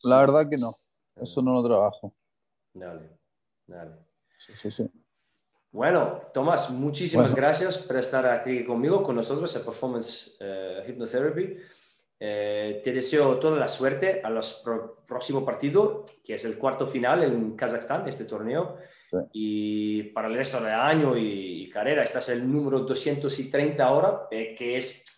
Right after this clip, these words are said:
Speaker 2: el posición mejor hasta ahora. Y ojalá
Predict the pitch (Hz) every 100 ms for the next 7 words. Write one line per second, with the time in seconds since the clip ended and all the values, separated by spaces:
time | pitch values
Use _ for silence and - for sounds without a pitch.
0 | _ - 110 110 104 - _ 127 127 135
1 | 131 143 - - 120 - 147 - - 120
2 | 127 - 131 135 131 151 196 196 - -
3 | _ _ - 113 - 123 139